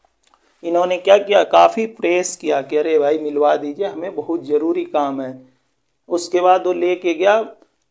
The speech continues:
और जैसे ही कलेक्टर को देखा, इन लोगों ने क्या किया? गोली से उड़ा दिया उसको। अचूक निशाना था, वहीं वो मारा गया। उसके बाद इन लोग को गिरफ्तार कर लिया गया। सत्ताईस फरवरी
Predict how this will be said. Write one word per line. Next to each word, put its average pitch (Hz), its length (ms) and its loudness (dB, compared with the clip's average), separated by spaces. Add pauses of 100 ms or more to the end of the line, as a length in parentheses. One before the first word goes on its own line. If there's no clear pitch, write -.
और 156 180 -2
जैसे 180 360 0
ही 208 80 2
कलेक्टर 170 500 -2
को 160 140 -4
देखा, 151 300 -2
इन 160 140 -6
लोगों 151 240 -4
ने 151 120 -10
क्या 190 200 2
किया? 156 520 0 (260)
गोली 160 320 0
से 220 220 0 (220)
उड़ा 151 200 2
दिया 147 220 0
उसको। 147 280 -2
अचूक 170 360 0
निशाना 165 400 0
था, 202 240 2
वहीं 156 240 -4
वो 254 320 0 (280)
मारा 156 340 2
गया। 170 220 2
उसके 165 260 -6
बाद 156 200 2
इन 156 100 -6
लोग 151 200 -2
को 151 120 0
गिरफ्तार 147 440 0
कर 156 160 -4
लिया 170 220 0
गया। 202 400 0 (1500)
सत्ताईस 196 840 4
फरवरी 160 640 0